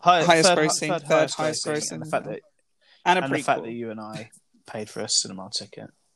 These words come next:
Speaker 2: <laughs> A
Speaker 1: They
Speaker 2: cinema
Speaker 1: paid.
Speaker 2: ticket.
Speaker 1: There's the four. <laughs> That's my four points. <laughs>
Speaker 2: Love it.
Speaker 1: Um,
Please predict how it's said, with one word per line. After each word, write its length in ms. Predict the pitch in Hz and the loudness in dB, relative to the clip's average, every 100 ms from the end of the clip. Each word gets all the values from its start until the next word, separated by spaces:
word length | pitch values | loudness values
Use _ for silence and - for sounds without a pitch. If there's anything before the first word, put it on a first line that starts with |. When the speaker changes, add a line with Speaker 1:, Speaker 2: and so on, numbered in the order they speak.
| _ | _
Speaker 2:
<laughs> 360 | _ _ _ - | _ _ _ -4
A 40 | |
Speaker 1:
They 120 | - | -2
Speaker 2:
cinema 240 | 226 156 143 | -2 -2 -4
Speaker 1:
paid. 80 | 147 | -4
Speaker 2:
ticket. 160 | 151 | -4
Speaker 1:
There's 160 | 135 127 | 2 4
the 80 | - | 2
four. 320 | - 135 123 | 4 4 4
<laughs> 320 | 160 269 254 160 | 0 -2 0 2
That's 180 | 156 | 2
my 80 | 156 | 2
four 240 | 143 170 143 | 0 2 2
points. 600 | - 143 165 - - - 214 - 180 - _ _ _ - _ _ _ - - _ - | 0 -6 -6 2 2 2 -2 -6 -12 -16 _ _ _ -20 _ _ _ -20 -20 _ -10
<laughs> 520 | 349 381 285 240 - | -10 -4 -4 -4 -2
Speaker 2:
Love 220 | 202 233 | -2 -2
it. 40 | 127 | 4
Speaker 1:
Um, 280 | 160 165 | 4 6